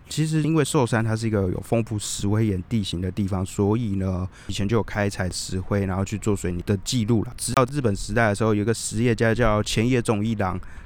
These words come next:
在打狗这边收购土地，填海造陆，然后就看到寿山，哎，这边有丰富的资源，所以就决定要建前野水泥株式会社的高雄工厂。然后就成为这个台湾首座现代化的大型水泥厂。二战之后，台泥接收了这个事业之后，就持续扩大规模去生产水泥，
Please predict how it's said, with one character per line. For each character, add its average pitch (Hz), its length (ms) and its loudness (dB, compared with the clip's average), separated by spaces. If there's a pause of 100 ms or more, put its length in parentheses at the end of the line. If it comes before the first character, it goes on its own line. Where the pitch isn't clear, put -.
(100)
在 131 160 4
打 110 200 2
狗 107 140 2
这 101 80 0
边 107 160 2
收 110 260 2
购 107 220 2
土 - 220 -4
地， 101 100 2
填 95 180 -2
海 98 160 -2
造 101 200 0
陆， 95 140 -2
然 92 80 -4
后 101 100 -2
就 127 80 -2
看 135 120 -2
到 107 260 2
寿 110 260 0
山， 104 240 0
哎， 101 80 0
这 104 120 -4
边 110 160 0
有 98 80 -2
丰 107 220 -2
富 107 120 2
的 95 40 2
资 92 180 -8
源， 92 160 -2
所 98 140 -2
以 - 20 0
就 98 160 0
决 98 140 0
定 104 160 0
要 95 140 0
建 95 260 0
前 98 320 -2
野 107 160 2
水 98 220 0
泥 90 180 -4
株 107 160 -2
式 110 140 -2
会 98 180 -2
社 - 260 -4 (680)
的 101 140 2
高 123 200 2
雄 117 160 0
工 110 160 2
厂。 - 220 -4 (420)
然 98 120 0
后 98 60 0
就 110 200 2
成 107 220 0
为 104 100 4
这 110 120 0
个 107 80 0
台 104 220 -2
湾 101 120 0
首 92 160 -2
座 101 140 0
现 117 280 2
代 101 160 0
化 98 160 0
的 90 80 -2
大 101 180 0
型 95 160 -2
水 90 180 -4
泥 90 180 -4
厂。 - 220 -6
二 139 100 2
战 135 160 0
之 127 60 -2
后， 127 100 4
台 107 240 0
泥 101 180 0
接 107 240 0
收 107 220 2
了 92 100 0
这 107 200 -2
个 98 120 0
事 104 300 -4
业 98 140 0
之 101 80 -2
后， 101 100 0
就 101 140 -2
持 - 200 -4
续 104 160 -4
扩 98 220 0
大 95 120 0
规 98 200 0
模 90 160 0
去 98 160 -2
生 95 240 -2
产 90 200 0
水 87 180 0
泥， - 100 -4